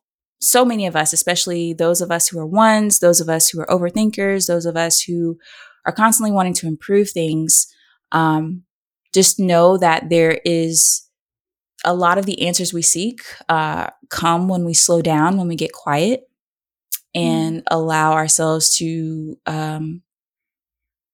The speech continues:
Speaker 1: move and decide from a space of, uh, neutrality and,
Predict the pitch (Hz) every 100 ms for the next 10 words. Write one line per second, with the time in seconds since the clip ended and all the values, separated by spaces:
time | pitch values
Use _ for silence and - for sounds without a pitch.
0 | _ _ _ _ 185 202 262 190 214 226
1 | - _ _ _ _ 170 175 170 170 160
2 | 170 - 170 170 170 170 165 165 - 160
3 | 156 156 - - 156 156 151 151 - _
4 | _ _ _ - 156 151 143 131 - _
5 | - 170 139 160 151 151 147 143 139 -
6 | 151 147 143 143 139